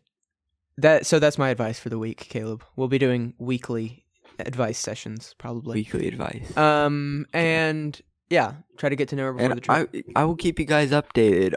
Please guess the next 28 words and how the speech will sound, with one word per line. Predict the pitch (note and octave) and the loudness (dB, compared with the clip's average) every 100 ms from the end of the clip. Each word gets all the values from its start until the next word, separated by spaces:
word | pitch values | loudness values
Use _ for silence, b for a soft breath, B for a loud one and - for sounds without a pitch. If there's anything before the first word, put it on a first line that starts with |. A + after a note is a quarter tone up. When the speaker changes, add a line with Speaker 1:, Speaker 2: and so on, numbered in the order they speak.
| - | -4
Speaker 2:
on | G#2+ A2 A2 | -4 -4 -6
if | A2 A#2 | -8 -10
I | A#2 | -10
have | A#2+ A#2 | -12 -12
to | A2+ | -12
become | A2 G#2+ A#2+ A2 G#2+ | -10 -10 -10 -10 -12
the | A2 | -14
counselor | - B2+ A2 - - | -14 -16 -18 -18 -16
once | B2 G#2 - | -14 -14 -14
again | - F#2+ - - b b b b b _ | -12 -14 -14 -20 b b b b b _
at | - G2+ | -6 -2
Speaker 1:
No, | B2 | 0
Speaker 2:
some | A#2 A2 G#2+ | 0 -2 -4
time | G#2+ F#2+ G2 | -4 -4 -4
during | - | -2
Speaker 1:
never. | B2+ B2 A#2 - | -2 -2 -6 -6
I'm | C3 | -4
Speaker 2:
now | A2+ | 2
Speaker 1:
saying | D#3 D3 | 4 4
it | |
Speaker 2:
next | C3+ | 2
Speaker 1:
right | B2 B2 | 0 0
now. | A#2+ A#2 | -2 -4
Speaker 2:
week. | - | -10
Speaker 1:
It's | - C3 | -12 -10
not | A#2+ | -8
gonna | A#2+ B2 | -10 -12
happen. | B2+ D3+ | -14 -18